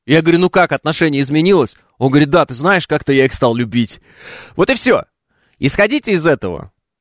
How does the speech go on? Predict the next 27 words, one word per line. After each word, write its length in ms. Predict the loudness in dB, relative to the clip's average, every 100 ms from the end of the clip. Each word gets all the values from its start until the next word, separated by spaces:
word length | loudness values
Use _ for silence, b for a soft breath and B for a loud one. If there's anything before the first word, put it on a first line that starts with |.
| -4
Очень 280 | -2 0
простая 840 | 0 0 0 -2 -2 2 2 2 2
логика, 560 | 4 4 2 -4 -2
и 60 | 2
она 360 | 2 4 2
вам 280 | 4 2 0
даст 260 | 0 0 0
возможность 800 | -2 0 2 0 0 -6 -8 _ _ _ _ _
бить 380 | -2 0 0 -2
логику 540 | 2 2 4 0 -2
всяких 400 | -2 0 0 -2
там 280 | 0 0 0 -2
актёров, 760 | -2 -2 -2 2 4 4 2
<laughs> 180 | 0 0
режиссёров, 960 | 2 2 2 2 0 0 2 4 4 2
там, 180 | 0 0
не 80 | 2
знаю, 220 | 0 2
каких-то 460 | 0 -2 -2 -2 -2 B
с 100 | -2
ума 240 | 0 0
сошедших 560 | 0 -2 -2 -4 -4 -4
людей, 400 | -4 0 -2 -2 B B
на 120 | -2 0
корню 320 | 2 0 -2
уничтожать 640 | -4 -2 -2 0 0 -2
её. 240 | -6 -10